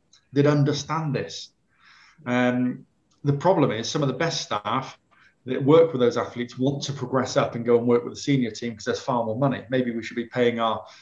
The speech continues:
coaches that work with the youth athletes more money than we are paying them to keep them there, because, and, and some clubs do that very, very well. But, you know, they're the ones that we really need to make an impact on.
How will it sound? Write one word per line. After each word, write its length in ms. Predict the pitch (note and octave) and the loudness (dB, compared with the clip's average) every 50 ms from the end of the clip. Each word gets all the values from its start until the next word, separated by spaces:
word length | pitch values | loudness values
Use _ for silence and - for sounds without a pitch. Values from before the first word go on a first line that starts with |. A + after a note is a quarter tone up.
| _ _ - | _ _ 0
coaches 420 | - C3+ B2+ C3 - B2+ A#2+ A#2 | 2 2 2 2 2 0 0 0
that 140 | B2 - - | -2 -4 0
work 260 | B2 A#2+ A#2+ A#2+ B2 | 0 0 0 0 -4
with 120 | A#2+ A2 | -6 -6
the 60 | A2 A2 | -6 -2
youth 280 | G#2+ C#3 D3+ D3 C#3+ | 2 2 2 2 2
athletes 520 | C#3 A#2+ - - A#2 A#2 A#2+ - - - - _ - - - - _ _ | 0 0 -2 -4 -6 -8 -8 -10 -14 -16 -18 _ -20 -20 -20 -20 _ _
more 240 | - C3+ C#3 C3 B2 | 2 4 6 6 6
money 180 | B2 A#2+ A#2+ A#2 | 4 2 2 0
than 120 | A#2 A#2 | 0 -2
we 100 | A2+ B2 | -2 0
are 220 | C3+ D3+ D3 D3 | 0 0 0 0
paying 240 | - B2+ A#2 A#2 A2+ | -4 -6 -6 -6 -8
them 120 | A2 A2 G#2 | -10 -10 -8
to 100 | - C3 | -8 -8
keep 320 | - - - C#3 C#3 C#3 | -8 -2 0 0 0 0
them 140 | B2+ A#2+ A2+ | -2 -4 -4
there, 240 | B2+ D#3 D#3+ B2 - | -4 -4 -4 -4 -6
because, 360 | G2 G2 - B2+ B2 - - - _ _ _ - - - - - _ - | -8 -8 -6 -6 -6 -6 -8 -14 _ _ _ -20 -20 -20 -20 -18 _ -4
and, 180 | C#3+ C#3+ C#3+ | -4 -2 0
and 160 | D3 C#3+ C#3 | 2 2 2
some 240 | - - D#3+ D3+ C#3+ | 4 2 2 2 2
clubs 280 | C#3+ C#3 B2+ B2 - - | 2 0 0 0 0 -2
do 120 | C3+ B2 | -2 -2
that 200 | A#2 A#2 - G#2+ | -2 -2 -4 -2
very, 220 | A#2 A#2+ A#2 A2 G#2 | 0 0 0 0 -2
very 180 | A2+ A2+ A2 | -2 -4 -2
well. 380 | G#2 A#2+ B2 G#2 F#2+ - - - - - - - - - _ _ _ | -2 0 -2 -2 -2 -6 -10 -18 -20 -20 -20 -20 -20 -20 _ _ _
But, 320 | - C3+ C3 - - - - | 2 2 4 4 2 -4 -4
you 80 | D3+ | -2
know, 240 | C#3 B2+ B2 B2 B2 | 0 0 0 0 0
they're 160 | B2 C#3+ E3+ | 2 2 2
the 100 | G3+ G#3+ | 2 0
ones 300 | F3+ C3+ B2+ B2 A#2+ G#2+ | 0 0 0 0 0 -2
that 240 | - B2 A#2 - - | -4 -6 -6 -6 -2
we 120 | B2 B2 A#2+ | 0 0 0
really 360 | A2 A2+ C3 C#3 C#3 C3+ B2+ | 2 2 4 6 6 6 4
need 220 | B2 B2+ B2+ B2 | 4 2 2 0
to 120 | - A2 A#2+ | 0 -4 -4
make 200 | B2+ A#2+ - - | -4 -4 -4 -2
an 60 | B2+ | -2
impact 440 | D3 D#3+ D#3 - A2 - - - - | -2 -2 -4 -6 -12 -12 -14 -16 -18
on. 160 | - - | -18 -18